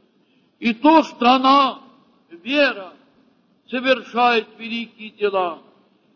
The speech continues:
и то, что она, вера, терпит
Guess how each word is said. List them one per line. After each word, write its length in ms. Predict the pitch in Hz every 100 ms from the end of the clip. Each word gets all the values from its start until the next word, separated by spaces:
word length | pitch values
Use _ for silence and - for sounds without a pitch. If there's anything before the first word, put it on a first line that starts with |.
| _ _
и 140 | 185 196
то, 300 | 269 294 277
что 280 | - 269
она, 400 | 277 247 247 220 - _
вера, 720 | 185 165 202 277 294 247 208 - - _ _ _ _ _ _
терпит 680 | 208 262 330 294 - 247 254